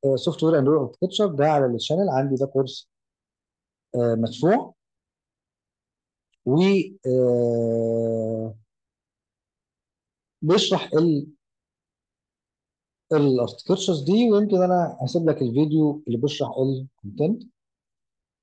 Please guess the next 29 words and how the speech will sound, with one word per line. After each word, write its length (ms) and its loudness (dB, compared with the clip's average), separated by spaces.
الكورس 280 2
التاني 320 2
اللي 120 4
هو 40 6
سوفت 260 -2
وير 220 2
اركتكتشر 480 -2
اند 80 0
ديزاين، 300 2
ده 80 4
عبارة 260 2
عن 220 2
فيديوهات 400 2
لايت 380 2
خمس 300 0
دقايق 400 0
او 60 2
اربع 320 2
دقايق 460 -4
لمجموعة 580 2
من 300 0
الاركتكتشر. 580 -4
وفي 680 2
كورس 280 0
تالت 420 2
اللي 120 2
هو 60 4
سوفت 360 -2
وير 380 2